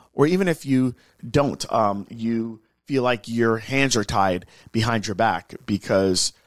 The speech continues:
you have to do this or you have to do that or whatever the case may be, right? Clinical freedom. We all want that, right? Okay, for those, at least for those of you that are in healthcare.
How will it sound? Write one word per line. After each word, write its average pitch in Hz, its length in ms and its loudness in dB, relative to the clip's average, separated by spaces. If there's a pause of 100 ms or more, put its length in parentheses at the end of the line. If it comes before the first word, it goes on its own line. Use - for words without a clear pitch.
(220)
you 113 140 2
have 101 140 0
to 107 80 -14
do 104 160 -6
this 104 280 0
or 92 40 -6
you 101 120 2
have 98 140 2
to 101 80 -8
do 98 160 0
that 101 240 0
or 87 80 -4
whatever 104 240 0
the 90 60 -2
case - 280 0
may 82 100 -6
be, 82 240 -12 (100)
right? 98 200 -2 (1040)
Clinical 233 280 2
freedom. - 260 -8 (160)
We 135 140 0
all 165 120 2
want 127 180 -2
that, - 160 -10
right? 170 260 0
Okay, - 240 -2
for - 160 -6
those, 147 220 0
at - 80 -6
least 180 180 0
for 156 100 -2
those 123 220 2
of 110 40 -4
you 110 80 -4
that 101 140 2
are 98 80 2
in 95 60 -2
healthcare. 98 340 -4